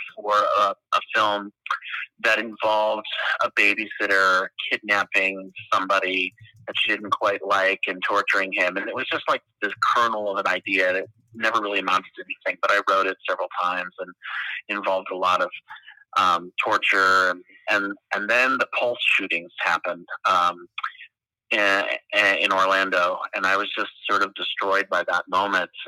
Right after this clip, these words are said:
and I just didn't know how to re-, respond to it creatively. It was something that I couldn't stop thinking about, and the thing that got me most mad about the shootings were, I mean, not the terrorist it's,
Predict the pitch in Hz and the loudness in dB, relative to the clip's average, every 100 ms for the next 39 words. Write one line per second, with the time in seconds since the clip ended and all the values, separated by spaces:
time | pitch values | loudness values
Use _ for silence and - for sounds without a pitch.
0 | - 95 90 87 - - - - 98 - | -2 0 0 -4 -6 -6 -4 -6 -8 -10
1 | 110 107 98 98 98 95 98 95 95 92 | -10 -2 2 2 2 2 0 0 -2 -2
2 | - - - 95 95 98 - 95 90 87 | -4 -12 -2 2 2 0 -2 0 0 -2
3 | _ - - - - - - 110 113 104 | _ -20 -18 -16 -18 -4 0 2 2 0
4 | 95 90 87 92 92 - 104 95 98 92 | -2 -2 -2 -4 -8 -4 -4 -2 -2 0
5 | 90 - - - - 110 98 - 92 - | -2 -4 -10 -6 -4 -4 -4 -2 -2 -2
6 | 104 98 95 87 90 87 85 _ - - | -6 -4 -4 -2 2 2 0 _ -20 -18
7 | - - _ 107 98 92 92 95 - 107 | -18 -20 _ -2 0 0 -2 -8 -6 0
8 | 98 92 - 135 131 101 98 98 98 95 | 2 0 -2 -2 -2 0 0 0 -2 0
9 | 110 131 - 95 90 90 90 - - 311 | 2 0 0 2 2 0 -4 -2 0 2
10 | - 98 - 185 - - - - - _ | 0 -2 -4 -4 -4 -12 -18 -20 -20 _
11 | 110 101 98 95 - 101 113 107 95 - | -8 -2 0 0 -2 -4 2 2 2 -2
12 | - | -12